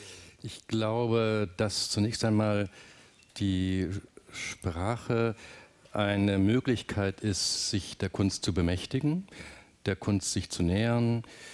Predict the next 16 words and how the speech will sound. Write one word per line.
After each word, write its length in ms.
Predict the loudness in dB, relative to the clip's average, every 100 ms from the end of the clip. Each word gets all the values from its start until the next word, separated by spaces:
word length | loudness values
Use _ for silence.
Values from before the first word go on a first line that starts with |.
| -20 -6
die 80 | -6
Kunst 500 | 0 2 2 -2 -6
vielleicht 720 | -2 0 2 2 0 -2 -4
auch 300 | 0 0 0 -8 -16 -8
zu 140 | -2
entkräften, 680 | -2 -2 -2 -4 -2 -2 -2 -2
also 560 | 0 0 2 2 0 -2 -2
ihr, 260 | 0 0 0
sich 380 | -2 -2 -2 -12 -18 -20 -8
zu 180 | -2 0
wappnen 500 | 0 2 2 0 -6 -14 -16 -14 -14 -14 -16 0
gegen 400 | 2 4 4 4
das 500 | 2 0 -2 -4 -2
Nichtverbale 920 | 2 2 2 0 2 2 2 0 0 -2 -2
der 80 | -2
Kunst, 600 | 0 2 2 -2 -10